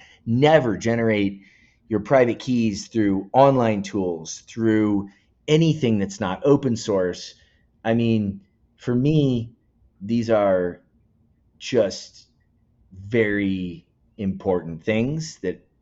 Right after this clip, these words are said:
you just, it just makes sense. You wouldn't wanna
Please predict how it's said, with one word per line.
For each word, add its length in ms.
you 240
just, 360
it 120
just 180
makes 220
sense. 420
You 60
wouldn't 240
wanna 260